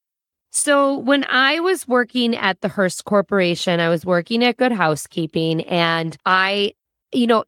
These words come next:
even before I got pregnant, I actually had some friends who were pregnant that didn't know each other, and they were kind of putting me in the middle. I mean, they were saying, "Hey, like,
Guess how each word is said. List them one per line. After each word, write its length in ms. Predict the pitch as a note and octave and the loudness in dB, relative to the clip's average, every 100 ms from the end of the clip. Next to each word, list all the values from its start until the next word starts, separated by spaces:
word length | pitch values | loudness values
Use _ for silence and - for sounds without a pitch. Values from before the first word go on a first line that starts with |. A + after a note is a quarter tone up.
| - | -2
even 300 | C#4+ G#4+ F4 | 0 0 0
before 640 | E4+ - _ G#3 G3+ F#3+ - | -2 -2 _ 2 4 2 0
I 180 | F3 E3 | 0 0
got 240 | F3 F3 | 0 -2
pregnant, 400 | - F3+ F3 E3+ | 0 -2 2 0
I 120 | F3 | 0
actually 520 | - G#3 B3 - D#4 C#4+ | 0 0 -2 -2 -2 0
had 180 | G3+ | 0
some 180 | - F#3 | 0 -4
friends 420 | - F3+ F3 E3+ | 0 0 0 0
who 100 | G3+ | 0
were 140 | F#3 F#3 | 2 0
pregnant 460 | F3 D#3+ E3 D#3+ | 0 -2 0 -2
that 140 | F3 D3 | -4 -4
didn't 360 | F3 F#3 C#4+ | -2 0 0
know 240 | G3+ E3+ D#3+ | 2 2 2
each 200 | D3+ - | 0 0
other, 380 | D#3 D#3 D#3+ E3+ | 0 2 2 0
and 360 | F3 E3+ E3+ - - - _ | -2 -2 -2 -6 -20 -20 _
they 180 | G#3+ A3 | 0 0
were 360 | A#3 A#3 A3+ - - | 0 0 -2 -6 -8
kind 200 | C#4+ F#4+ | -2 -2
of 60 | |
putting 260 | G#4+ F#4 G4+ | -2 -2 0
me 80 | F4+ | 0
in 100 | F4+ | 0
the 60 | D4+ | 0
middle. 380 | G3+ G3 C4 D#3+ | 0 0 -2 -4
I 100 | E3 | -4
mean, 160 | F3+ | -2
they 100 | F#3 | -2
were 140 | F#3 F#3+ | -2 -2
saying, 380 | G#3+ G3 F#3+ | -2 -2 -2
"Hey, 360 | F#3+ C#4 C#4 C4 | -2 0 2 2
like, 320 | A3+ F#3+ - | 0 -2 -4